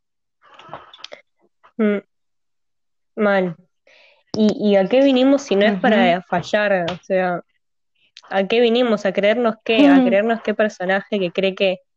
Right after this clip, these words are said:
Speaker 1: que es correcto lo que está haciendo? Como, no queda, no hay nada más que el error. Es, es lo más puro y lo más transformador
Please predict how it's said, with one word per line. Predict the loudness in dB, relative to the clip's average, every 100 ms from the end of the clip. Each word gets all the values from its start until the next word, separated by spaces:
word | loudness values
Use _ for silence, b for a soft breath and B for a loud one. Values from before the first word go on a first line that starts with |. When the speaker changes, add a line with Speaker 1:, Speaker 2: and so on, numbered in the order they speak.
| _
Speaker 1:
que | -6
es | -4
correcto | -2 0 -2 0
lo | -2
que | -2
está | -4 -4
haciendo? | -2 0 0 0
Como, | 0 -2 -2 -4 b b _
no | -2
queda, | 0 0 0
no | 0 0
hay | 0
nada | 0 0 0
más | 0 0 0 -2 _ -8
que | -2
el |
error. | 0 2 2 2
Es, | 0 -8 -14 -14
es | -8
lo | -4
más | -4 -4 _
puro | 0 2 4 2 0 B B B -10
y | -2
lo | 0
más | 0 0 -4
transformador | -8 -6 -6 -8 -6 -2 2 2 2 -2